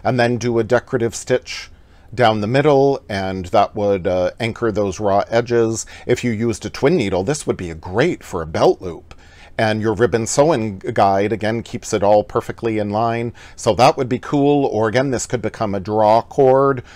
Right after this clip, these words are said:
Put a bodkin on one end and feed it around a, a waistband.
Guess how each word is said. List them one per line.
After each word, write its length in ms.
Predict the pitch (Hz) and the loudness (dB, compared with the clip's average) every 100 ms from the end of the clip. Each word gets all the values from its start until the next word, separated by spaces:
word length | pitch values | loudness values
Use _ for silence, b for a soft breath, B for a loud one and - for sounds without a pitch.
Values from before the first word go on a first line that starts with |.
| B B | B B
Put 120 | 113 | -4
a 60 | 87 | 0
bodkin 800 | 107 110 110 - 117 113 113 - | 2 2 0 -4 -4 -2 -4 -6
on 200 | 107 107 | -4 -2
one 200 | 110 113 | 0 0
end 280 | 113 117 110 | 0 0 -2
and 160 | 92 92 | -6 -8
feed 280 | 123 117 | -6 -2
it 100 | 113 | -2
around 520 | 104 107 110 110 110 101 | 0 0 2 0 0 0
a, 300 | 95 98 104 | 0 0 -4
a 60 | |
waistband. 760 | 87 117 - - 113 113 110 | -4 -4 -4 -4 -2 -2 -4